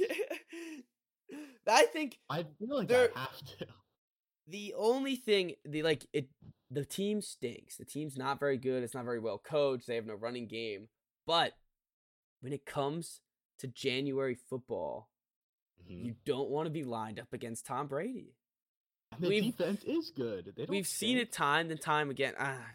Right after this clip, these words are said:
Speaker 1: I mean, I can't even tell if they stink or not. There's games that they stink, and there's games that they're really good. But, they, they, I mean, it's been,
Speaker 2: Go
Speaker 1: it,
Speaker 2: look up
Speaker 1: recently,
Speaker 2: defensive
Speaker 1: it's been all
Speaker 2: rankings.
Speaker 1: right. And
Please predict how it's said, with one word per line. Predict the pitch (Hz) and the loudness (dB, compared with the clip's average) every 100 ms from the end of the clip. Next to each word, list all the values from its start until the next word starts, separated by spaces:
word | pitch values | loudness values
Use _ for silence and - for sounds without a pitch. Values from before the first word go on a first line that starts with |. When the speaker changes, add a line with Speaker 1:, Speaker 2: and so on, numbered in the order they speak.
| - | -10
Speaker 1:
I | |
mean, | 123 117 - | -6 -6 -4
I | - | -4
can't | 147 151 123 | -4 -4 -6
even | - | -8
tell | 98 | -12
if | - | -12
they | - | -14
stink | - - - | -18 -18 -20
or | - | -20
not. | _ _ _ _ _ _ _ _ _ _ _ _ _ _ _ - | _ _ _ _ _ _ _ _ _ _ _ _ _ _ _ -10
There's | 139 131 | -6 0
games | 165 139 | 2 2
that | 127 | -2
they | - | -4
stink, | 110 - 95 98 | -4 -4 -6 -6
and | 104 | -10
there's | 107 | -10
games | - 107 104 | -6 -6 -6
that | 107 | -10
they're | 104 | -10
really | 98 82 - | -8 -10 -10
good. | 67 - - _ _ _ _ _ _ _ _ _ _ _ _ _ _ _ _ _ _ _ | -10 -12 -14 _ _ _ _ _ _ _ _ _ _ _ _ _ _ _ _ _ _ _
But, | 151 127 - _ _ _ _ _ _ | 2 2 -2 _ _ _ _ _ _
they, | - 131 | -12 -8
they, | 143 131 | -4 0
I | |
mean, | 180 156 | 2 2
it's | 151 | 0
been, | 175 | -2
Speaker 2:
Go | 151 170 113 | 2 2 0
Speaker 1:
it, | 123 | -6
Speaker 2:
look | 101 | -8
up | 117 | -4
Speaker 1:
recently, | 147 202 175 123 104 | -2 0 -2 -4 -6
Speaker 2:
defensive | 113 | -6
Speaker 1:
it's | - | -6
been | 123 | -4
all | 104 | -2
Speaker 2:
rankings. | |
Speaker 1:
right. | 107 73 71 _ _ _ _ _ _ _ _ _ _ _ _ _ _ _ _ _ _ | -2 -4 -8 _ _ _ _ _ _ _ _ _ _ _ _ _ _ _ _ _ _
And | 160 170 160 156 127 | 4 6 8 4 0